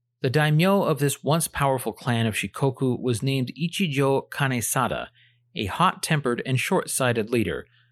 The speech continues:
who ordered the execution of one of his retainers because of a false accusation, which caused a powerful coalition of other clan retainers to swiftly turn against him and force his early retirement.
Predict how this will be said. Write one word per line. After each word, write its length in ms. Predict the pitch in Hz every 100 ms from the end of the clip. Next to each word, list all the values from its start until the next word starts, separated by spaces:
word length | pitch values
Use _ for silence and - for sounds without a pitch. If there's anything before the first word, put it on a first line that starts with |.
| -
who 160 | 170
ordered 300 | - 175 185
the 160 | 175 -
execution 760 | 156 - 147 - 196 185 - 117
of 120 | 98
one 200 | 123 160
of 100 | 143
his 220 | 131 -
retainers 560 | 98 - 127 127 123 - - _ -
because 300 | 147 160 147
of 120 | 151
a 80 | 147
false 360 | - 156 147
accusation, 840 | - 117 - 104 113 101 - 80 82 _ _ _
which 200 | 117 -
caused 320 | 156 151 147
a 80 | 143
powerful 480 | - 151 160 165 147
coalition 680 | - 147 135 123 113 117
of 120 | 98 -
other 200 | 151 160
clan 320 | 117 - 101 95
retainers 540 | 87 - 131 120 - _ - -
to 100 | 175
swiftly 400 | 160 - - 165
turn 280 | 156 147 127
against 400 | 98 113 113 -
him 200 | 113 107 - _
and 140 | 135 127
force 480 | - 185 110 - - -
his 200 | 143 -
early 280 | 113 95
retirement. 640 | 80 - - 117 85 -